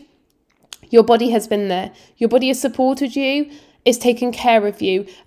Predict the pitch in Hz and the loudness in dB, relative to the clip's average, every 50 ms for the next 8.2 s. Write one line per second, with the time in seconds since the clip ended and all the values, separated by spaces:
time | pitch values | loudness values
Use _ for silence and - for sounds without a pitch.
0 | _ - 240 233 247 254 262 285 - - - 240 247 247 240 247 240 226 226 226 | _ 2 4 4 4 4 2 2 0 -4 -2 2 2 4 4 4 4 2 2 2
1 | 226 220 220 220 - 220 196 196 202 226 214 220 - - 226 220 - 240 226 214 | 0 0 0 0 -2 -4 -4 -2 -2 -2 -2 -2 -2 -6 -6 -4 -2 0 0 0
2 | 214 220 220 226 226 226 - 226 202 202 202 190 175 190 208 - - - - - | 0 0 0 0 -2 -2 -2 -2 -2 -2 -4 -6 -6 -8 -8 -8 -14 -16 -18 -20
3 | - - - - _ - - - - - - _ - - - _ _ - - - | -20 -20 -20 -20 _ -10 -10 -8 -8 -12 -18 _ -20 -20 -20 _ _ -8 -8 -4
4 | - 233 262 262 254 240 233 220 226 226 226 254 277 254 277 269 220 202 202 185 | 0 4 4 6 6 6 6 4 2 4 6 6 6 6 4 2 2 2 2 0
5 | 185 - - 202 190 175 - 196 180 - 104 113 127 156 185 - - 202 - - | -2 -2 -2 -4 -4 -4 -4 -4 -4 -4 -4 -6 -8 -8 -8 -6 -6 -6 -6 -8
6 | 196 190 - - - 160 185 185 - - - 208 196 190 180 185 - - 208 202 | -10 -8 -6 -6 -4 -4 -4 -6 -8 -6 -4 -2 -2 -2 -2 -4 -4 0 0 0
7 | 196 190 202 196 - 214 208 208 208 208 185 - 143 - - - 202 - 220 202 | 0 -2 -4 -4 -2 0 0 0 0 -2 -6 -6 -6 -6 -6 -8 -4 -2 0 0
8 | 196 196 190 190 | 0 0 -2 -4